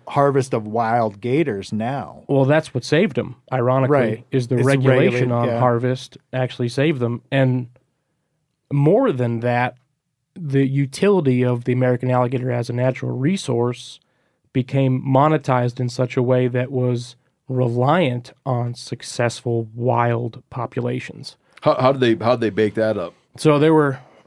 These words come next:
Speaker 2: there were sort of two teams of people, one in Southwest Louisiana and one in South Carolina, that were sort of working towards the same end goal, uh, at the same time. And I'm not sure if they collaborated or not, but essentially, uh,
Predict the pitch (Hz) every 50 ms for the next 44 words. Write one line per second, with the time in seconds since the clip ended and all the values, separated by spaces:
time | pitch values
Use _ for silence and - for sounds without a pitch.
0 | _ - - 220 156 147 143 143 131 - 226 233 202 - - - 180 180 175 -
1 | - 165 165 160 135 131 123 123 143 156 156 - 123 117 120 123 123 131 143 156
2 | 170 180 185 185 151 131 120 - 143 139 135 131 131 135 131 131 131 - 123 123
3 | 127 131 123 131 127 127 127 127 127 127 123 120 120 123 127 127 127 123 - -
4 | 127 127 - - - 123 117 131 135 131 127 120 127 123 120 123 - 196 190 143
5 | 117 123 131 131 135 135 120 117 - 123 120 123 131 120 - - - 117 - -
6 | 123 123 120 117 117 123 127 120 123 123 127 127 123 120 120 - - - - 123
7 | 117 113 113 - - 113 - 131 127 120 123 117 - - 127 127 123 117 117 117
8 | 117 - - - - 135 165 196 185 151 - - - 131 127 123 120 123 123 123
9 | 117 - 120 123 120 120 120 120 123 123 123 120 123 117 110 113 107 117 120 120
10 | 117 113 113 - 113 113 120 117 123 127 - _ _ _ _ _ _ _ _ _
11 | _ _ _ _ - 135 - 185 196 180 - 151 147 147 143 139 135 135 - _
12 | _ _ _ _ _ _ _ _ _ _ _ _ _ _ _ _ _ _ _ _
13 | - - - 117 90 - - -